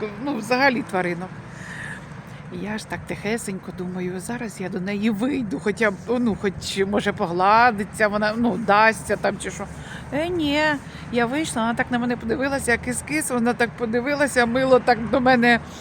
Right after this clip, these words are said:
<laughs> розвернулася і пішла.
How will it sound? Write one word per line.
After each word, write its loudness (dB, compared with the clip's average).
<laughs> -2
розвернулася 8
і 12
пішла. 6